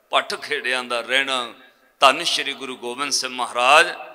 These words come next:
ਇਸ ਤਰ੍ਹਾਂ ਰੱਬ ਨਾਲ ਬਾਤਾਂ ਕਰਦੇ ਕਰਦੇ ਟਿੰਡ ਦਾ ਸਿਰਹਾਣਾ ਲੈ ਕੇ ਅੱਖਾਂ ਮੀਟ ਪੈ ਗਏ। ਸੂਰਜ ਡੁੱਬਿਆ, ਰਹਿਰਾਸ ਦਾ ਵਕਤ ਹੋਇਆ। ਸ਼੍ਰੀ ਗੁਰੂ ਗੋਬਿੰਦ ਸਿੰਘ ਮਹਾਰਾਜ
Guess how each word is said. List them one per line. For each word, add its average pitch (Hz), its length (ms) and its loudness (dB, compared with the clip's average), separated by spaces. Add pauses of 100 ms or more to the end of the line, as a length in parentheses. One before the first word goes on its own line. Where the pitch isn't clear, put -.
(640)
ਇਸ 156 140 -4
ਤਰ੍ਹਾਂ 135 360 -6
ਰੱਬ 127 240 -2
ਨਾਲ 127 180 -4
ਬਾਤਾਂ 113 400 -8
ਕਰਦੇ 110 380 -10
ਕਰਦੇ 110 440 -10
ਟਿੰਡ 131 400 -6
ਦਾ 123 160 -4
ਸਿਰਹਾਣਾ 113 480 -8
ਲੈ 107 180 -8
ਕੇ 104 260 -14 (120)
ਅੱਖਾਂ 131 320 -12
ਮੀਟ 107 260 -16
ਪੈ 98 240 -12
ਗਏ। 107 300 -8 (1500)
ਸੂਰਜ 147 520 -6
ਡੁੱਬਿਆ, 123 580 -4 (1500)
ਰਹਿਰਾਸ 123 540 0
ਦਾ 175 120 -6
ਵਕਤ 127 380 -8
ਹੋਇਆ। 110 480 -8 (880)
ਸ਼੍ਰੀ 165 320 -4
ਗੁਰੂ 151 220 -12
ਗੋਬਿੰਦ 117 360 -10
ਸਿੰਘ 120 220 -8
ਮਹਾਰਾਜ 107 580 -10